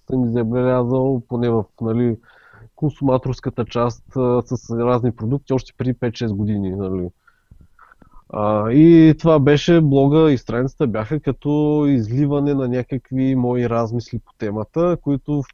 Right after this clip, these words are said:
последствие хората почнаха да ги харесват, защото малко или много <coughs> споделях и малко от моя личен опит. И това е общо взето.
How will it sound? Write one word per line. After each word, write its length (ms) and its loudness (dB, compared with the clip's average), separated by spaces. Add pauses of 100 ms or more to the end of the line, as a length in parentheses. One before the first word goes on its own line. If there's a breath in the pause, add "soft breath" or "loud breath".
(140)
последствие 680 -4
хората 500 -2
почнаха 300 -8
да 60 -2
ги 60 -4
харесват, 500 -4
защото 440 -8
малко 600 -6
или 80 -4
много 480 -2 (220)
<coughs> 360 -8
споделях 400 4
и 20 0
малко 340 0
от 120 -10
моя 320 -2
личен 300 -8
опит. 300 -6 (2000 loud breath)
И 400 0
това 120 -2
е 40 4
общо 220 -4
взето. 340 -6